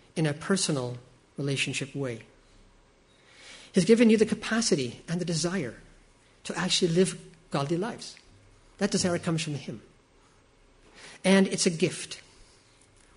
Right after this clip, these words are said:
Now, to be a gift means that the one who gives the gift to the person who, what? Receives it. I can have a nice gift for you here, and I say, "Here's a gift,"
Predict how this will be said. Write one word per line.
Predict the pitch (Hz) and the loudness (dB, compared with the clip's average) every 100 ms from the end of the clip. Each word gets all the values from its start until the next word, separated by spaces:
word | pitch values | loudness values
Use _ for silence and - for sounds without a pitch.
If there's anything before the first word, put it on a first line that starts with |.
| _ _ _ _ _ _ _ - - | _ _ _ _ _ _ _ -12 0
Now, | 202 202 - - - | 2 2 -6 -20 -8
to | - | 0
be | 247 | 4
a | 247 | 6
gift | 190 190 160 - - | 6 4 4 -6 -2
means | 165 165 151 - - | 0 2 2 0 -2
that | 151 160 | -4 -2
the | |
one | 151 185 | 0 2
who | 170 | 2
gives | 160 185 | 4 2
the | 185 | 2
gift | 160 143 139 - - - _ _ _ - | -2 -2 -4 -10 -16 -20 _ _ _ -8
to | 160 | -6
the | |
person | 156 170 160 160 | -2 0 0 -2
who, | 147 | -2
what? | 143 131 - - - 165 | -2 -4 -6 -16 -12 -4
Receives | 156 - 156 151 135 | -2 -2 -2 -4 -6
it. | 113 - - - _ - - _ _ _ _ _ _ - _ - - | -12 -16 -20 -20 _ -20 -20 _ _ _ _ _ _ -20 _ -20 -2
I | 185 | 4
can | 226 | 6
have | 214 | 6
a | 185 | 6
nice | 190 | 4
gift | - 208 - | 4 2 4
for | 175 | 0
you | 147 | 0
here, | 151 147 | -2 -2
and | |
I | 151 | -2
say, | 147 160 | -2 -2
"Here's | 156 165 | -2 -2
a | |
gift," | 156 180 175 - | 0 0 -2 -6